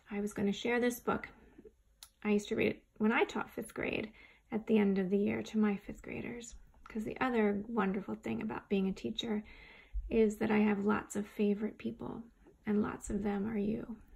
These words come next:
So this is Guess Who My Favorite Person Is by Byrd Baylor, illustrated by Robert Andrew Parker. Guess who my favorite person is.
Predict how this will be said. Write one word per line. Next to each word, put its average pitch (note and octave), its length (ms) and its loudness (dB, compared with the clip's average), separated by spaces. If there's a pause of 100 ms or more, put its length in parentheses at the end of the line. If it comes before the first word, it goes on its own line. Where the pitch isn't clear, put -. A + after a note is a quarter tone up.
(880)
So - 140 -4
this B3+ 240 2
is F#3+ 220 4
Guess D4 400 0 (140)
Who B3 220 4
My G3 180 6
Favorite G3+ 340 0
Person A#3 340 -2
Is A3 240 4
by A#3 240 -6
Byrd G#3+ 420 2
Baylor, - 480 -8 (460)
illustrated A3 720 4 (480)
by G#3 140 2
Robert G#3 640 2
Andrew G#3 460 2
Parker. - 720 -12 (3750)
Guess F4+ 260 2
who A3+ 100 0
my G#3+ 160 4
favorite G3+ 440 2
person - 460 -8
is. - 340 -10